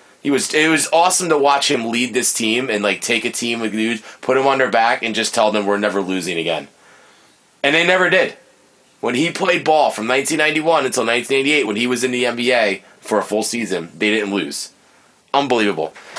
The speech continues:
It's really cool to see what they did behind the scenes with this team, and I just, I've enjoyed the hell out of it. Um,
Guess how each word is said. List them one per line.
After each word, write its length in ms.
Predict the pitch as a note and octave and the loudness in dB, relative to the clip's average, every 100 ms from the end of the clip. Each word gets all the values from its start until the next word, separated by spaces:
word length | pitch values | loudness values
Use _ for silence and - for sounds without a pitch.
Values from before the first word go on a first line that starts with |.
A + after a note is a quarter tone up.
| - - | -18 -6
It's 220 | - - | -2 0
really 260 | C#3 E3+ E3 | 2 4 2
cool 240 | D#3 D3+ | 2 2
to 60 | B2 | 2
see 160 | - C3 | 2 2
what 120 | A#2+ | 2
they 120 | B2 | 2
did 160 | B2 A#2+ | 0 0
behind 280 | A#2 A2+ | 2 2
the 40 | A2 | 0
scenes 280 | - G#2+ G#2+ | -2 -2 -2
with 100 | G#2+ | -4
this 160 | G2+ | -4
team, 320 | - G2+ G2 F#2 | -4 -2 -2 -2
and 240 | F#2 F#2 | -2 -2
I 140 | G2+ | 0
just, 340 | G2+ A2 - - | 0 -2 -2 0
I've 160 | A2 A2+ | 0 0
enjoyed 400 | A2 G#2+ A2+ G#2+ | -2 0 0 0
the 60 | |
hell 180 | F#2 F#2+ | 2 2
out 120 | F#2 | 2
of 60 | F2 | 0
it. 140 | F#2 - - - - - | -4 -8 -16 -20 -20 -4
Um, 300 | F#2 F2 E2+ | -2 -2 -4